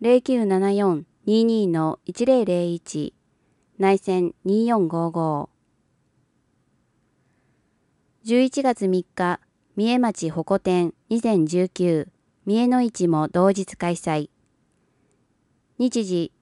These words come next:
十一月三日日曜、十時から十五時三十分。会場、三重町駅前通り。十一月三日には、日本ジオパーク全国大会に合わせ、三重町ホコ天二千十九、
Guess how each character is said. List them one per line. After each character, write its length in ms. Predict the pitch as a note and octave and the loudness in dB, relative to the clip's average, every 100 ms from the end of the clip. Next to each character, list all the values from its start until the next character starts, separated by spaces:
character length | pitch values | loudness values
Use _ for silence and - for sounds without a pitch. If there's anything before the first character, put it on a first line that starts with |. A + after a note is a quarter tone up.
| _ - | _ -4
十 160 | G3+ | 2
一 220 | B3+ B3+ B3+ | 2 2 0
月 240 | A#3 F#3 | -2 0
三 160 | E3+ E3 | 0 -2
日 240 | - F3+ | -2 -2
日 340 | E3+ D#3 F3 | 0 -2 -2
曜、 320 | F#3 F#3 D#3+ - _ - | 0 0 -2 -6 _ -6
十 200 | G#3 B3 | 2 2
時 120 | A#3+ | 2
か 160 | - E3+ | -4 -2
ら 180 | D#3+ C#3+ | -2 -2
十 220 | F#3+ G#3+ | 0 2
五 100 | A3 | 0
時 100 | F#3+ | -2
三 240 | - E3+ | -4 -4
十 120 | E3+ | -2
分。 400 | E3+ - D#3+ C#3+ - _ _ _ _ _ - | -6 -4 -4 -4 -8 _ _ _ _ _ -6
会 220 | G3 G3 | -2 0
場、 340 | F#3 F3+ F3+ - _ - | 0 0 0 -4 _ -4
三 140 | G#3 | 0
重 60 | A#3+ | 0
町 280 | A3 - | 0 -2
駅 240 | D#3+ D#3 F#3 | -4 -2 -2
前 240 | G3+ G3 | 0 0
通 80 | F#3 F3+ E3 | -2 -2 -4
り。 240 | D3 - _ _ _ _ _ _ _ _ _ _ | -6 -10 _ _ _ _ _ _ _ _ _ _
十 120 | G#3+ | 0
一 220 | B3 B3+ C4 | 2 2 0
月 200 | B3+ A3+ | 0 -2
三 140 | G#3 | -2
日 140 | G#3 | -2
に 180 | A3 A3 | -2 0
は、 240 | F#3+ E3+ - _ | 2 0 -2 _
日 120 | F#3+ | 0
本 180 | A3 A#3 | 2 2
ジ 120 | E3+ | 2
オ 80 | G3 | 0
パ 160 | G#3+ A3 | 2 0
ー 40 | |
ク 100 | G#3 | 0
全 220 | E3 G3 | 0 0
国 180 | G#3+ G#3+ | -2 -4
大 220 | A3 A3+ | -2 -2
会 180 | A3 F#3+ | -2 -2
に 140 | E3+ E3+ | -2 0
合 60 | |
わ 100 | F#3 | -2
せ、 340 | F#3 D#3+ D#3 D#3 _ _ - | -4 -4 -4 -6 _ _ -4
三 140 | G#3+ | 0
重 60 | B3 | 0
町 280 | A#3 - | -2 -4
ホ 120 | D#3+ D#3+ | -6 -4
コ 140 | F3 | -4
天 320 | - E3+ E3+ - | -2 -2 -2 -2
二 140 | A3 | -4
千 240 | A3 G3 | 0 0
十 220 | D#3 F3 F3+ | 0 -2 -4
九、 400 | - F3+ D#3+ | -4 -2 -2